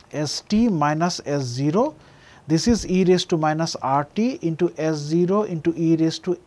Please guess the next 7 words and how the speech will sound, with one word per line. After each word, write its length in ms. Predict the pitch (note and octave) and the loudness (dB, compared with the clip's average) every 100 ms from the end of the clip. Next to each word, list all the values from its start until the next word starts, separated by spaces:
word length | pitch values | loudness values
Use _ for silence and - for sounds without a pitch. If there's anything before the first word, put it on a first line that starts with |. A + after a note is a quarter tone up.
| - | -4
m 260 | D3+ F#3 | -2 -2
plus 320 | G3+ D#3+ E3 E3 | -4 0 0 0
sigma 520 | - C3+ B2+ C#3+ C3 | -6 -8 -4 -4 -4
z. 480 | A#2 - C4 E3+ E3+ - - - _ _ _ - - - | 0 8 10 10 6 -6 -20 -20 _ _ _ -20 -20 -4
Uh, 140 | D#3 | -2
so 260 | D3+ F#3+ F3+ | 0 2 4
therefore, 600 | D#3 F#3+ G3 - C4+ | 6 6 4 4 2